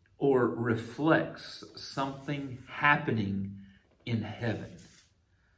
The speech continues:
Baptism is a big deal. So from a biblical perspective, baptism comes on the scene. When you read through the Bible,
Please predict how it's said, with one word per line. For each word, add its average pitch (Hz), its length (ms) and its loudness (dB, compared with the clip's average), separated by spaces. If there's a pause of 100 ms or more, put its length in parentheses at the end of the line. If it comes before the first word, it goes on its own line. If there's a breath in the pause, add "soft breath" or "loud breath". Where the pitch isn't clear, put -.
(420)
Baptism 110 680 2
is 104 300 -4
a 101 240 -4 (260)
big 113 680 0 (1080)
deal. 110 440 -2 (2000)
So - 180 -2
from 151 220 4
a 135 80 4
biblical 160 680 6
perspective, 101 800 -8 (160)
baptism 131 760 2
comes 127 480 -4
on 117 280 0
the 104 120 -4
scene. 92 560 -6
When 101 120 -6
you 117 160 -2
read 147 560 2
through 156 260 4
the 147 100 0
Bible, 113 580 -4